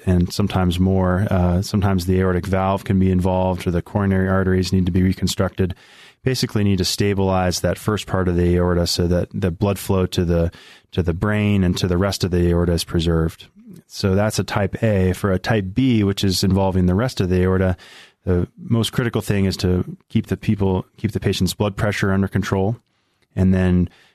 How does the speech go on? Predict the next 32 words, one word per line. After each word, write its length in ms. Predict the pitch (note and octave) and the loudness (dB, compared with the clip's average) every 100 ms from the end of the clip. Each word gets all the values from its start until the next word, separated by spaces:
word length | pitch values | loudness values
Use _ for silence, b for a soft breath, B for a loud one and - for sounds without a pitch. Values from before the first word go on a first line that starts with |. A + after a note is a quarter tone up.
| _ | _
to 120 | - | -4
determine 460 | F#2 F2+ - G#2 F#2+ | -2 -2 0 0 0
if 80 | F2+ | 0
there's 240 | F#2+ F#2 | 0 0
any 260 | A2+ A2 G#2 | 2 2 0
problem 400 | - G#2 F#2+ F#2 | 0 -2 0 2
with 220 | F#2 F2 | 0 0
blood 180 | G#2 G2 | -2 -2
flow 240 | - G2 | 0 0
to 140 | F#2 G2 | 0 2
any 240 | G2 F#2+ | 2 2
of 100 | F2+ | 2
the 140 | F2 | 2
or-, 100 | E2+ | 2
organs. 500 | F2 G2+ F#2 E2 E2 | 0 0 0 0 0
So 300 | - F2 E2+ E2 _ | -2 0 0 -2 _
we 200 | - G#2 | -4 0
look 200 | G2 F#2 | 2 0
at 140 | F#2 F2 | -2 -2
blood 220 | G#2 F#2 | -2 -2
flow 240 | - F#2 | 0 0
to 180 | F2+ F#2 | 0 -2
the, 260 | E2 E2 D#2+ B B B B _ - | 0 -2 -2 B B B B _ -2
the 80 | |
liver 500 | F2+ A2+ A2 A2 G#2 | 0 0 0 0 0
and 160 | G2 F#2 | 2 2
the 80 | F2+ | 0
gut 400 | - G#2+ G2+ G2 | 0 0 0 0
and 180 | F2+ F2 | 0 0
the, 240 | F2 - - | 0 -4 -4
and 220 | F#2+ F2 | 0 0
the, 320 | F2 E2+ E2+ | 0 0 -2